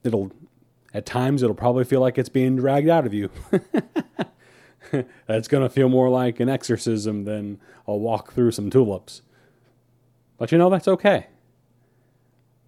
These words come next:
That's okay. Um, that's just God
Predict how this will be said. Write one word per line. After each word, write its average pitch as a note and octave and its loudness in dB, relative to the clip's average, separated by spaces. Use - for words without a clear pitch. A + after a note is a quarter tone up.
That's B2 -2
okay. A2 -2
Um, F2+ -10
that's G#2+ -6
just A#2+ -4
God G2+ -4